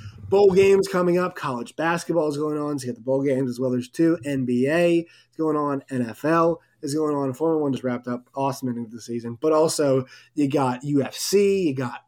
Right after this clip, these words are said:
boxing, you got N H L. All those things are happening right now. You can find all of them at Bet online dot A G. Go to Bet online dot A G today. Use that promo code Locked On, L O C K E D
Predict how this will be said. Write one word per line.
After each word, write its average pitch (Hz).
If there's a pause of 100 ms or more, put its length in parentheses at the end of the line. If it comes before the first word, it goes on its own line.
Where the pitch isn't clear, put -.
(140)
boxing, 170
you 127
got 120
N 127
H 117
L. 180 (420)
All 180
those 180
things 170
are 165
happening 147
right 131
now. 127 (300)
You 143
can 127
find 139
all 196
of 139
them - (140)
at 123
Bet 139
online 123
dot 113
A 120
G. 123
Go 127
to 120
Bet 123
online 123
dot 120
A 120
G 120
today. 135 (240)
Use 175
that 175
promo 151
code 143
Locked 123
On, 131 (320)
L 151
O 156
C 147
K 135 (260)
E 160
D 135